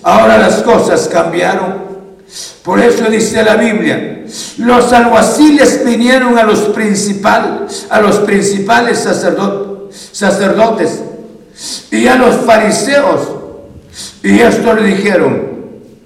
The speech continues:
'¿Por qué no habéis, por qué no le habéis traído?' Los alguaciles respondieron, 'Jamás hombre alguno ha hablado como este hombre, jamás,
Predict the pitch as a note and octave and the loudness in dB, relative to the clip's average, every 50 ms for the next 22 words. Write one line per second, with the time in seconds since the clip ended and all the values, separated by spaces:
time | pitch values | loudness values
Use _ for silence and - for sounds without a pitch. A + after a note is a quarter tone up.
0 | _ _ _ _ _ _ _ _ _ _ - - - _ - - D#3 D#3 D#3 - | _ _ _ _ _ _ _ _ _ _ -20 -20 -20 _ -8 -4 -4 -4 -4 -4
1 | F3 F#3 G3 G3+ G3+ G3 G3+ F#3+ F#3+ F#3+ F#3 F3+ F#3 F#3 E3+ D3+ - - - - | -4 -2 -2 -2 -2 0 0 0 2 2 0 0 0 0 -2 -2 -2 -6 -8 -10
2 | - - - - - - - - - _ _ _ _ _ _ _ - C#3+ D3 C#3+ | -14 -16 -18 -20 -20 -20 -20 -20 -20 _ _ _ _ _ _ _ -10 -8 -8 -6
3 | D3 - F3+ - F#3+ F#3+ F#3 F#3 F#3 F3+ E3+ F3 E3+ E3+ F3+ F3 D3 - - - | -6 -4 -4 -4 -4 -4 -6 -4 -4 -2 0 0 0 0 2 0 -2 -2 -4 -6
4 | D3 D3 C#3 D3 D#3 E3+ D#3+ E3 - - - - - - - - - - - _ | -6 -4 0 0 0 0 0 -4 -4 -6 -10 -14 -16 -18 -20 -20 -20 -20 -20 _
5 | _ _ _ _ _ _ _ _ _ _ _ _ _ _ _ _ _ _ _ _ | _ _ _ _ _ _ _ _ _ _ _ _ _ _ _ _ _ _ _ _
6 | _ _ _ - - - _ _ _ _ _ _ _ _ - F3+ G3 F#3+ - G3 | _ _ _ -20 -20 -20 _ _ _ _ _ _ _ _ -6 -2 -2 0 0 2
7 | G#3 G#3+ G#3 G#3 G#3 G3 - - - - - A3 G#3+ G#3+ G#3 G#3 F#3+ - - - | 2 2 2 2 2 2 0 0 0 0 0 0 2 2 2 0 0 0 -2 -2
8 | G#3 F#3+ F#3 - F#3 F#3+ G3+ G3 F3+ - - - - - - - - - - - | -2 -2 -2 -2 -2 -2 -2 0 -2 -2 -4 -4 -8 -10 -12 -14 -16 -20 -20 -20
9 | - - - - - - - - G#3+ A3+ A3 A#3 C4+ C#4 C4+ A#3 - - - A#3 | -18 -18 -18 -18 -18 -16 -6 0 2 2 4 4 4 4 4 2 2 2 2 4
10 | A#3+ A#3+ A#3+ A#3 A#3+ A#3 A3 A3 A3 A3 C4 C4 C4 A#3 G#3 G3+ G3 - - - | 4 4 4 4 4 4 4 4 4 4 4 4 4 4 2 2 2 0 0 -2
11 | - - - - - - - - - - A2 - G#3+ - - - A#3 G#3+ G#3+ A3 | -4 -6 -8 -10 -10 -4 0 2 4 4 4 4 2 4 4 4 4 4 4 2
12 | - G#3 G#3 G3+ G3+ G3+ - - - - G#3 F#3 F3 - G3 G3+ G3+ F#3 F3 E3 | 2 0 0 0 0 2 2 2 0 0 -2 -2 -2 0 0 -2 -2 -2 -2 -4
13 | - - G3 G3 G3 G#3+ A#3 - - - | -4 -2 -2 -2 0 0 0 -2 -2 -6